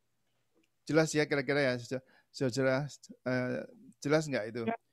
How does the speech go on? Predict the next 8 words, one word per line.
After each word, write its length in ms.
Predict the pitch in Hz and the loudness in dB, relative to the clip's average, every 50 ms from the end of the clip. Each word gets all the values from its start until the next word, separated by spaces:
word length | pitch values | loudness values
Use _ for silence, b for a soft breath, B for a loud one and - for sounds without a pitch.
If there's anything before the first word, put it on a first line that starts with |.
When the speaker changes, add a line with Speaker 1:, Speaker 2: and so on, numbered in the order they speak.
| _ _ _ _ _ _ _ | _ _ _ _ _ _ _
Speaker 1:
Jadi 160 | - 135 139 165 | -6 -4 -4 0
kalau 240 | - 151 143 143 | 0 2 2 0
Speaker 2:
Jelas, 80 | 143 135 | 0 -2
Speaker 1:
kita 180 | 151 147 160 160 165 | -2 0 0 0 0
Speaker 2:
Pak. 80 | 165 | 0
Speaker 1:
memperkenan-, 640 | 160 156 156 165 147 - - 151 147 143 143 147 147 _ _ | -2 -2 0 -2 -2 -2 -2 0 2 0 0 0 -4 _ _
memperkenankan 1400 | - 127 143 147 143 131 - 139 135 - _ _ 139 143 139 139 139 135 135 139 139 131 135 123 139 135 135 131 - | -10 -6 -6 -6 -6 -4 -4 -6 -6 -6 _ _ -8 -6 -6 -4 -2 -2 -2 -2 -2 -4 -6 -4 -4 -2 -4 -2 -2
Tuhan, 640 | 160 156 127 98 98 123 117 120 131 147 165 170 | -2 -2 -2 -2 0 0 0 0 0 -2 -4 -6